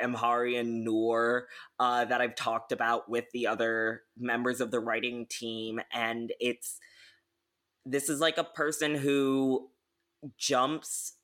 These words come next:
into serious commitment because he thinks that that is what a relationship is, rather than it being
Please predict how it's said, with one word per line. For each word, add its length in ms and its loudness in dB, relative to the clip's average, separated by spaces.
into 1000 0
serious 680 0
commitment 800 -4
because 520 0
he 120 -2
thinks 520 -4
that 420 0
that 360 0
is 520 -2
what 440 0
a 100 2
relationship 880 -2
is, 560 2
rather 500 2
than 240 2
it 180 -2
being 760 -2